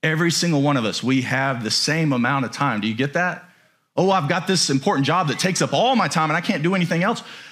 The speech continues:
Maybe you need to reprioritize. Maybe you need to look at those things, right? What's taking you away from God? Anytime we've walked away from God, it's our bookshelf that's messed up, not, "God, can you give me twenty-eight hours?"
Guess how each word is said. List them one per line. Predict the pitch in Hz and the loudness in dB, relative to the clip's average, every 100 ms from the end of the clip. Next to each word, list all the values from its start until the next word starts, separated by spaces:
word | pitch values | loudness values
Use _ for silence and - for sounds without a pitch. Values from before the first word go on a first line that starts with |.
| - _ _ _ _ _ _ _ | -20 _ _ _ _ _ _ _
Maybe | - 156 208 | -6 -2 0
you | |
need | 208 190 | 2 0
to | 196 | 0
reprioritize. | 202 196 - 196 202 226 233 175 165 143 | 0 -2 -2 -2 0 -2 -2 -2 0 0
Maybe | 170 185 | 0 0
you | 180 | 0
need | 180 | 0
to | 151 | 0
look | 151 190 214 | 0 0 0
at | 170 160 | -2 -2
those | 156 131 - | -2 -2 -4
things, | 175 214 196 113 107 | -2 0 0 0 -2
right? | 113 139 185 180 - - - 147 | -2 -2 -2 -6 -12 -20 -4 -2
What's | 180 - | -2 0
taking | 190 190 185 | -2 0 0
you | 180 165 | 2 2
away | 151 165 | 2 0
from | 147 117 | 0 0
God? | 135 151 85 - _ _ _ _ _ _ _ _ _ _ _ | 2 0 -2 -8 _ _ _ _ _ _ _ _ _ _ _
Anytime | 143 208 214 202 185 | -2 0 2 2 2
we've | 185 | 2
walked | 151 180 - | 2 0 2
away | 180 180 | 0 2
from | 139 | 2
God, | 123 175 156 | 2 2 0
it's | 143 160 | -2 0
our | 190 | 2
bookshelf | 156 147 - 139 123 | 2 0 0 -2 -2
that's | 107 | 0
messed | 135 110 - | 0 0 0
up, | 165 120 | 0 0
not, | 127 160 120 - 127 | 2 0 0 -6 -2
"God, | 135 131 107 | 0 0 0
can | 135 | 0
you | 120 | 2
give | 135 | 0
me | 113 | 0
twenty-eight | - 131 113 147 | -2 -2 0 -2
hours?" | 101 87 78 - | 0 -2 -2 -6